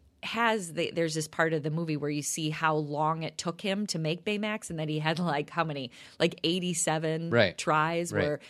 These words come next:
Speaker 1: it didn't work, you know, it wouldn't work, it wouldn't work. He'd say, "Okay, I'm gonna do it again, I'm gonna do it again." And that's a growth mindset.
Speaker 2: Right.
Speaker 1: That's, "I know it's in there somewhere, I just haven't found it yet."
Speaker 2: Right.
Speaker 1: And so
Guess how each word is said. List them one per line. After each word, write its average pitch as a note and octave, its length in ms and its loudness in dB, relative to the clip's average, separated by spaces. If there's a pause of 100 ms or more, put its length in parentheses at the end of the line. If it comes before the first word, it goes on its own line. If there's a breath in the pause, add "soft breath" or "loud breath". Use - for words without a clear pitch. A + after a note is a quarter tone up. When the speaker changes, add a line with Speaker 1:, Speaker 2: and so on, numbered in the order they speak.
(160 loud breath)
Speaker 1:
it D#3+ 180 2
didn't F3+ 260 2
work, F3 280 -2
you E3+ 80 -6
know, D3 120 -4
it B2+ 80 -6
wouldn't F#3 340 0
work, E3 220 -2
it - 80 0
wouldn't E3+ 220 -2
work. D#3 200 -4
He'd D3+ 140 -6
say, D3+ 140 -2
"Okay, D#3+ 180 -4
I'm D3+ 80 -2
gonna D3+ 120 0
do D#3 140 4
it D#3 60 6
again, D#3 280 0
I'm C#3+ 80 -6
gonna D3 140 -4
do D#3 100 -2
it D3+ 80 0
again." D3+ 300 -2 (420 loud breath)
And G3 260 2 (160)
that's A3+ 800 -2
a F3 60 0
growth G3+ 380 0
mindset. A#2 600 -4
Speaker 2:
Right. G2+ 120 0
Speaker 1:
That's, G#3 340 0
"I F3 180 -2
know F3+ 420 0
it's B3 180 -4
in G3 240 -2
there F3+ 160 -2
somewhere, D#3 760 -2 (260 loud breath)
I E3 80 -2
just F#3+ 320 -2
haven't F3+ 320 -6
found E3+ 480 -4
it - 160 -4
yet." F2 260 -4
Speaker 2:
Right. F#2+ 220 0 (500 loud breath)
Speaker 1:
And F#3 160 -2
so F3+ 440 0